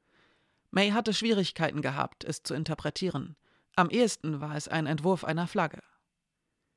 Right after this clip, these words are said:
May setzte sich in die der Tür zugewandten Seite des Sofas,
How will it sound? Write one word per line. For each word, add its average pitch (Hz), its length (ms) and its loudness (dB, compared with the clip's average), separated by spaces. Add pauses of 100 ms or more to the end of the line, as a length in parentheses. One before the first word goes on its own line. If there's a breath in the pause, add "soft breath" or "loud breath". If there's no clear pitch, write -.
(420)
May 180 280 2
setzte 175 380 0
sich 202 500 -2 (180)
in 175 280 2
die 190 160 0
der 175 180 2
Tür 214 400 -2
zugewandten 180 640 0
Seite 170 320 -2
des 165 160 0
Sofas, 196 500 -2